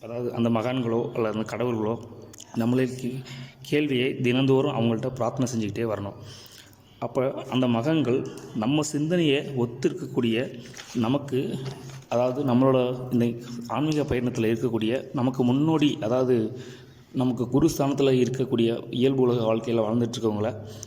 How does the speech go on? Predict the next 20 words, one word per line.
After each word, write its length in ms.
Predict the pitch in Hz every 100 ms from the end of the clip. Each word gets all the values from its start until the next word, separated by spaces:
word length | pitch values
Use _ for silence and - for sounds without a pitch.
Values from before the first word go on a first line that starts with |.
| -
நமக்கு 480 | 107 113 - 147 196 -
அடையாளம் 320 | 110 117 117
காட்டுவாங்க. 440 | 110 101 104 95 - - - - -
ஒரு 140 | 120
ஆற்றல் 320 | 117 117 131
மிக்க 220 | 120 117 131
குருவை 340 | 120 123 147
நமக்கு 240 | 135 120
அடையாளம் 280 | 113 117 117
காட்டுவாங்க. 380 | 107 101 101 98 - - - - - -
இதெல்லாம் 520 | 131 139 135 143 151
ஒரு 200 | 117 123
நாள்ல 220 | 131 139 131
நடக்கிற 300 | 110 - 113
விஷயம் 300 | 104 110 104
இல்லைங்க. 300 | 95 101 107 104 - - -
நம்மளோட 480 | 104 117 113 117 - -
ஆழ்மனத்தின் 680 | 107 135 127 113 127 151 - - - - - -
தூய்மையான 520 | 151 143 143 131 131
பிரார்த்தனை, 440 | - 98 - 107